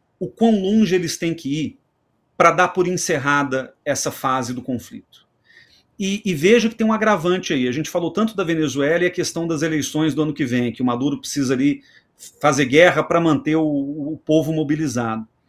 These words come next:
Benjamin Netanyahu, que é o primeiro-ministro de Israel,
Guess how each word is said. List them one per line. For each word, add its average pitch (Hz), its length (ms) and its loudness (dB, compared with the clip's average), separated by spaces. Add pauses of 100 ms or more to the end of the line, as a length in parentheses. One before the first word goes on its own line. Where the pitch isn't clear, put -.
(460)
Benjamin 196 680 2
Netanyahu, 151 800 0
que - 80 -14
é 143 60 -2
o - 20 -12
primeiro-ministro 139 720 0
de 117 60 -10
Israel, 120 560 -6